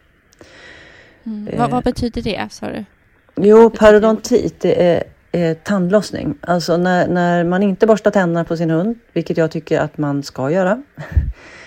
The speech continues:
Speaker 2: Om man ska
Speaker 1: Mm.
Speaker 2: börja öva på, om man får en valp från början så är det, det man behöver öva in, att de accepterar att man får gnugga tänderna på utsidan av tanden,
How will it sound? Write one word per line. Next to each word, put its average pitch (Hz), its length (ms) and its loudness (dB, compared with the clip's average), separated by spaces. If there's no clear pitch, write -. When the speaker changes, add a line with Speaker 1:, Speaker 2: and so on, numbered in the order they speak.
Speaker 2:
Om 156 100 -6
man 151 120 -2
ska 214 120 -4
Speaker 1:
Mm. 143 100 0
Speaker 2:
börja 151 140 4
öva 156 160 2
på, 190 100 -2
om 175 100 0
man 143 140 -2
får 143 200 -4
en 185 120 -4
valp 185 320 -2
från 185 160 -6
början 175 360 -2
så 175 100 -6
är 160 80 -2
det, 156 140 -2
det 151 520 -2
man 147 240 -4
behöver 143 340 -4
öva 135 260 -2
in, 165 240 -4
att 151 180 -12
de 143 140 -6
accepterar 139 480 -8
att 135 120 -12
man 135 140 -10
får 160 80 -12
gnugga 165 300 -6
tänderna 139 360 -8
på 143 140 -10
utsidan 135 440 -8
av 131 40 -10
tanden, 139 540 -10